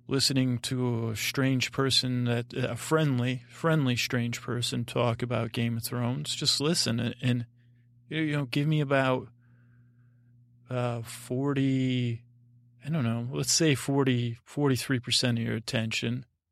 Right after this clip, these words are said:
The rest of it just, you know, drift away into dreamland. I'll keep talking. I'm gonna run through it scene by scene. I'll probably do some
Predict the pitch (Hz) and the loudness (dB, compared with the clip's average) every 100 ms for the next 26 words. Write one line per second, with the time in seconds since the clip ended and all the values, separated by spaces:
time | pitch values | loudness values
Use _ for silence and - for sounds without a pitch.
0 | _ _ _ - 139 147 - 147 139 131 | _ _ _ -2 2 2 2 0 0 0
1 | - - 165 127 117 135 131 - 127 131 | -2 -2 -2 -2 0 -2 -2 -2 -2 2
2 | 131 131 131 123 123 123 131 123 117 113 | 2 2 0 -2 0 2 2 2 2 4
3 | 123 123 - 151 - 131 120 117 - 120 | 2 2 -4 -4 -4 -2 0 -2 -2 -2
4 | 120 - _ _ _ _ _ _ _ _ | -4 -10 _ _ _ _ _ _ _ _
5 | _ _ _ _ _ _ - _ - 135 | _ _ _ _ _ _ -20 _ -2 2
6 | 127 120 131 120 135 127 123 - 131 127 | 2 2 0 0 0 0 0 0 2 4
7 | 123 120 - 135 131 131 123 117 139 123 | 4 2 0 2 4 4 2 0 0 0
8 | 123 120 120 - 117 | 0 -2 0 0 -2